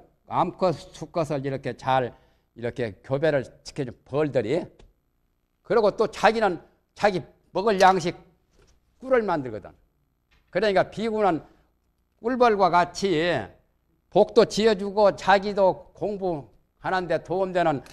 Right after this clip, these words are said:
꿀벌이 될지언정 나-, 나락, 나-, 나-, 나락밭에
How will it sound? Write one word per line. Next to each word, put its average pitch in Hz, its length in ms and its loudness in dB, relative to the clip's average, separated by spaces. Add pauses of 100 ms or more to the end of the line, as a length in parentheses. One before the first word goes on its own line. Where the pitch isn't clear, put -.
(420)
꿀벌이 226 440 4
될지언정 175 720 4 (460)
나-, 113 100 -14
나락, 185 600 2 (360)
나-, 135 80 -4
나-, - 240 -12
나락밭에 190 800 2